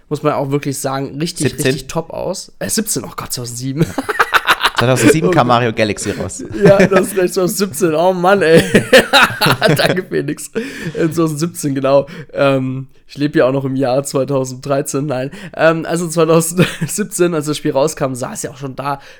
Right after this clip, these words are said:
Speaker 1: richtig, richtig, richtig gut aus.
Speaker 2: Ja.
Speaker 1: Und, ähm, das hat, man mu-, muss auch sagen, dass, äh, wenn man, wenn ich sagen würde, okay, eines der schönsten Spiele,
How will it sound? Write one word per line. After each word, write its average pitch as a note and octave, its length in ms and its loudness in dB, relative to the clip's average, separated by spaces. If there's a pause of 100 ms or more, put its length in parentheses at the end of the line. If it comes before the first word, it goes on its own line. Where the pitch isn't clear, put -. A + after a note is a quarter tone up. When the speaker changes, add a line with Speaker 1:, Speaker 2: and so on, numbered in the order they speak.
Speaker 1:
richtig, C3+ 540 -2
richtig, C3+ 320 -6
richtig B2 280 -10
gut D3 200 -4
aus. A2+ 320 -10 (160)
Speaker 2:
Ja. F#2 180 0
Speaker 1:
Und, B2 500 -6
ähm, A#2 340 -8 (600)
das C3 220 -6
hat, D3+ 160 -2
man D#3 160 2
mu-, G3 200 4
muss G3 140 -2
auch E3 100 4
sagen, C#3 300 -2
dass, - 320 -8
äh, - 280 -18
wenn B2+ 180 -4
man, C#3+ 380 -4
wenn D3 120 -4
ich E3 120 -6
sagen D3+ 320 -2
würde, D3 200 2
okay, E3 420 -2 (260)
eines D3 260 -6
der C#3+ 80 -8
schönsten D3+ 340 -4
Spiele, D3+ 460 -2